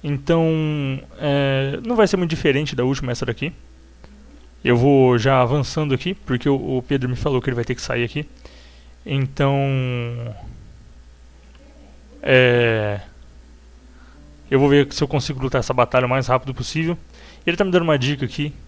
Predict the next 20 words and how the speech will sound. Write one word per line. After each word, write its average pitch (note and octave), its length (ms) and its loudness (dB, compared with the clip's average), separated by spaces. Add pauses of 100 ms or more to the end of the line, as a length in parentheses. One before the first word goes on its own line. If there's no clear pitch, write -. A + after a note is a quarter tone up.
de C3 120 4
eu C#3 40 8
usar C3 180 4
a B2+ 40 4
habilidade B2 440 2
Inspire B2+ 420 2
do A#2+ 80 0
general. B2 320 0
Realmente, D3 400 2
às B2 100 2
vezes C3 200 2
eu C3 60 2
esqueço, - 480 -4
muitas C#3+ 440 2
vezes A2+ 260 -2
eu A2+ 60 0
esqueço - 380 -6
de A2+ 100 -4
usar A#2 180 0
ela. B2+ 200 -2